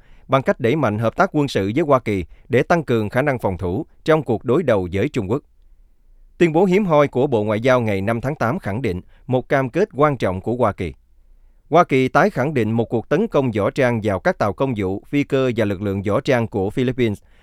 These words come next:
bao gồm cả lực lượng cảnh sát biển của nước này ở Biển Đông, sẽ kích hoạt các cam kết phòng thủ chung của Hoa Kỳ theo Điều bốn của Hiệp ước Phòng thủ chung của Hoa Kỳ tại Philippines năm một nghìn chín trăm năm mươi mốt.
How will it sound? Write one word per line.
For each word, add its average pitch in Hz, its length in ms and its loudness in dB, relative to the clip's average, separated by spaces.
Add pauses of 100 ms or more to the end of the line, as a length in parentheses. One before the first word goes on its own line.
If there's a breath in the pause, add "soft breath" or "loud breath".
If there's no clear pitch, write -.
bao 160 140 4
gồm 123 200 2
cả 156 100 0
lực 139 180 -2
lượng 107 180 0
cảnh 117 160 -2
sát 190 220 -2
biển 107 200 -2
của - 120 0
nước 170 160 0
này 104 200 0
ở 98 140 -2
Biển 113 180 -2
Đông, 113 180 2 (300 soft breath)
sẽ 135 200 0
kích - 200 -4
hoạt 120 260 0
các 175 140 0
cam 135 140 0
kết 190 160 0
phòng 107 220 -2
thủ 107 240 -4
chung 143 200 0
của 139 120 0
Hoa 143 160 4
Kỳ 101 280 -4
theo 117 280 -2
Điều 95 260 -6
bốn 117 260 -4
của - 180 -4
Hiệp 135 160 0
ước 175 180 2
Phòng 110 220 0
thủ 113 200 -2
chung 143 200 0
của 143 120 2
Hoa 143 160 4
Kỳ 104 260 -2
tại 92 220 -2
Philippines 127 560 -2
năm 135 200 0
một 101 160 -4
nghìn 95 300 -4
chín 123 260 -2
trăm 107 300 0
năm 98 200 -4
mươi 92 140 -6
mốt. 92 200 -4